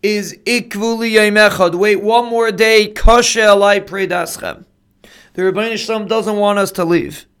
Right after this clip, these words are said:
This message keeps us next to HaKadosh Baruch Hu.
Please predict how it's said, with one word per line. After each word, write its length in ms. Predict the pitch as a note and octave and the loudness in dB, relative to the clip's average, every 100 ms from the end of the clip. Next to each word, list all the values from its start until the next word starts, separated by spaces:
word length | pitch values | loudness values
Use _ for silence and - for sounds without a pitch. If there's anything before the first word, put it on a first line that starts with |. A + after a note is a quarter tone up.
| _ _ _ _ _ _ | _ _ _ _ _ _
This 340 | D#3 G#3+ A#3 G3 | -8 -6 -6 -6
message 720 | G#3+ A#3+ B3 A3+ A3+ - - | 0 0 0 -4 -6 -6 -12
keeps 400 | - A#3+ - - | -10 -12 -8 -4
us 240 | A3+ A3+ | -2 -2
next 300 | G3+ G3+ G3+ | -2 -2 -2
to 80 | F#3+ | 2
HaKadosh 560 | F3 E3+ F3+ D#3 D#3 C#3+ | 4 4 0 -6 -6 -8
Baruch 260 | D3 - | -8 -8
Hu. 220 | - - | -14 -18